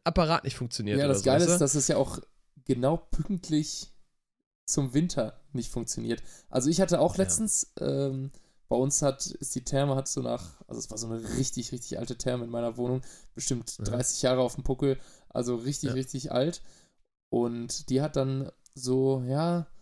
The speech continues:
Speaker 2: sagen wir mal im September den Geist aufgegeben. Und
Speaker 1: Oh.
Speaker 2: das war noch, als mal so ein zweiter Sommer nochmal kam und du so auf einmal dachtest, boah, wo kommt nochmal diese September-Hitzewelle her? Ähm, da ging es tatsächlich noch, aber da habe ich wirklich,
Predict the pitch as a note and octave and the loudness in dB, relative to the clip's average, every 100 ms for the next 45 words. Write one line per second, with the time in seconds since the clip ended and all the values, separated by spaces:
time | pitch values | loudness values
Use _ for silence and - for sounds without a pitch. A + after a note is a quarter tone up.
0 | _ - D3+ F3 D#3 C#3 C3 - E3+ F3+ | _ -2 0 2 2 2 -2 0 2 4
1 | B2+ G#2+ B2 A2 A2 - - A2 A2+ A#2 | 2 0 -2 -2 -2 -2 -4 -6 -2 0
2 | C#3+ - - - _ _ - B2+ A#2 G2+ | 0 -6 -12 -20 _ _ 0 2 2 -2
3 | - A#2+ - D3 C#3+ C#3 C#3 C3 B2+ B2+ | -2 0 4 4 2 0 2 2 2 0
4 | A#2+ - C#3+ D3+ A#2+ C#3+ D3+ A#2 A#2+ - | 0 0 2 2 2 4 2 0 -4 -4
5 | B2+ A#2+ B2+ B2 A#2+ A#2 A2+ B2 B2 - | -2 0 -2 -8 -6 -4 -4 -4 -6 -6
6 | A#2 - - B2+ A#2+ A#2 A2 - C3 B2 | -10 -8 -2 0 0 -4 -6 -6 -4 -4
7 | A#2 A#2 A#2 B2 - C#3+ D3 C3+ A#2+ B2 | -4 -6 -6 -6 -4 -2 0 0 -2 -4
8 | D#3 E3 - A#2 A#2 B2+ A#2+ D3+ - - | -4 -2 -2 -2 -2 -2 0 -2 -4 -20
9 | - _ _ - C3 B2+ B2 B2 A#2+ C3 | -20 _ _ -2 0 2 -2 -4 -4 -2
10 | C#3 G#3 G#3 - B2 B2 - - C3+ D3 | 0 4 4 2 -2 -2 -4 -2 -2 0
11 | - A#2+ C#3 C#3+ - D#3 - E3+ | -2 -2 -4 -6 -2 -4 -2 -4